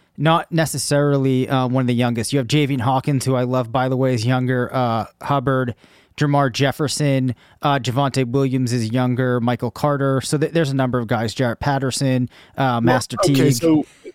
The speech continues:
Speaker 2: so is he going to be twenty-one as a rookie or no?
Speaker 1: Uh, I think that by the time the season starts, he'll be twenty-two.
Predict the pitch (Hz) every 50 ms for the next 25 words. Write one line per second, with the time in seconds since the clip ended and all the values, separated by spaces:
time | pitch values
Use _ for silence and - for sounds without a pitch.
0 | - - _ _ _ - - 151 156 - - 165 160 151 165 185 170 185 190 196
1 | 190 190 175 190 180 - - 190 190 185 185 185 185 180 180 175 165 170 165 175
2 | 170 - 185 170 156 135 117 113 107 101 101 123 - - 175 160 151 - - 151
3 | 151 139 - - 202 202 - 220 180 143 151 151 156 156 143 - 147 147 147 143
4 | 123 131 135 123 120 110 - 131 123 117 - - 117 104 107 - - 120 104 87
5 | - - 104 98